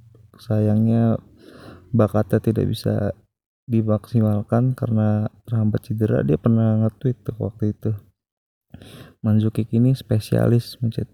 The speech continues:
mencetak gol di laga-laga besar ya." Kayak laga-laga big match gitu, bahkan final Piala Dunia dia mencetak gol.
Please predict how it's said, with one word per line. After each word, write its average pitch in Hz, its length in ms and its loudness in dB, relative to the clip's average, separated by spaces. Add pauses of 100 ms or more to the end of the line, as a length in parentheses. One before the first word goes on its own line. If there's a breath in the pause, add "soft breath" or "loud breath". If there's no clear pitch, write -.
mencetak 110 480 -2
gol 110 160 2
di 107 80 2
laga-laga 104 480 0
besar 107 400 -2
ya." 110 160 -2 (1120 loud breath)
Kayak 107 480 -2
laga-laga 107 480 2
big 110 320 -2
match 113 400 0
gitu, 113 640 0 (320)
bahkan 113 400 0
final 110 320 2
Piala 107 320 0
Dunia 110 400 2
dia 123 240 2 (560)
mencetak 110 480 0
gol. 113 400 4